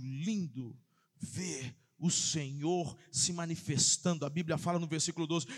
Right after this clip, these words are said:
"Então o Senhor derrotou os etíopes diante de Asa." Uau! Um milhão e deram no pé.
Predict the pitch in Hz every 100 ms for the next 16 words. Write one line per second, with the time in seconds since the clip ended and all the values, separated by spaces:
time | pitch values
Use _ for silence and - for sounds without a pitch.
0 | - 269 302 269 - - 311 302 285 226
1 | - 302 392 320 - - 247 196 233 254
2 | 202 220 196 196 226 226 160 185 - 226
3 | - 180 143 156 190 185 135 139 135 156
4 | - 147 127 - _ _ _ _ _ _
5 | _ _ _ _ _ _ _ - 147 196
6 | 185 143 - - - _ _ _ _ 226
7 | 285 254 226 165 151 190 175 135 - -
8 | _ _ _ _ _ _ _ - 135 156
9 | 151 135 135 131 151 110 -